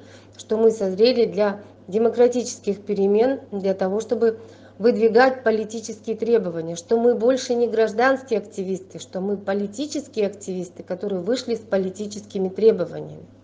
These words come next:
По поводу обычного человека, м, который сразу бэтменом не станет. А вы вспоминаете, как вы вышли двадцать второго марта? Э, просто мы все были новенькими,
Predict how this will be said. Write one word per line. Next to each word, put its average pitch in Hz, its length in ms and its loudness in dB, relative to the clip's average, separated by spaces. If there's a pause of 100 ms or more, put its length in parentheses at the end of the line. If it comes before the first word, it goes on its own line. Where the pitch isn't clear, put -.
(460)
По 226 120 2
поводу 247 380 2
обычного 220 500 -2
человека, 208 720 0 (260)
м, 180 220 -8
который 220 400 -4
сразу 196 380 -4
бэтменом 185 500 -8
не 175 100 -6
станет. 160 500 -10
А 170 100 -6
вы 196 120 -4
вспоминаете, 277 580 2
как 208 260 0
вы 208 240 2
вышли 202 580 -2 (400)
двадцать 214 380 -4
второго 208 360 0
марта? 170 500 -6 (1400)
Э, 202 200 0
просто 247 480 4 (200)
мы 247 320 8
все 247 220 0
были 226 260 2
новенькими, 208 720 0